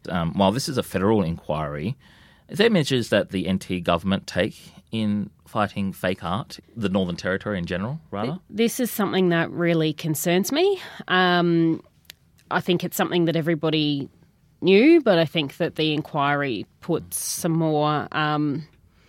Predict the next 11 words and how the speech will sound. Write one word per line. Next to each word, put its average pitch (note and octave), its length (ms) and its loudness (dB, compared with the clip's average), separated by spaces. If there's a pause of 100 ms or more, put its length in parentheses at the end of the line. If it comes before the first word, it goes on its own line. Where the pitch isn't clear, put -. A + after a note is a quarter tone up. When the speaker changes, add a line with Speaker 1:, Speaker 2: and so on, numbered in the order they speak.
(440)
Speaker 2:
context C4+ 480 6
around F#3 440 8
what E3+ 180 2
is E3+ 140 -2
actually D#3 340 0
happening D3 400 -4
across D3+ 300 -8
this - 200 -12
country. - 460 -6
So - 180 0
Speaker 1:
Mm. E3+ 260 4